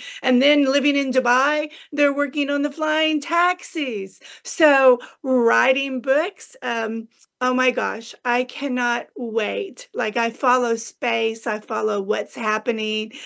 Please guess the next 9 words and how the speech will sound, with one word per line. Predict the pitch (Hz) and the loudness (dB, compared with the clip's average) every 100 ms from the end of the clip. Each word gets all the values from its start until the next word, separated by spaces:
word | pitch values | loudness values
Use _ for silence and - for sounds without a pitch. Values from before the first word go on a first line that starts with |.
| - - | -20 -14
how | - 262 220 214 226 - - | -8 0 2 0 -2 -10 -2
we're | 247 | 0
growing | 226 226 214 202 220 233 233 | 0 0 0 0 -2 -2 0
things | 233 220 220 208 - - - - | 0 0 -4 -6 -10 -20 -16 -6
on | 220 226 220 | -2 0 0
the | 220 | 0
moon, | 214 214 240 240 240 233 | 0 2 2 2 2 -2
et | - | -4
cetera. | - 269 247 214 202 | 2 4 4 4 0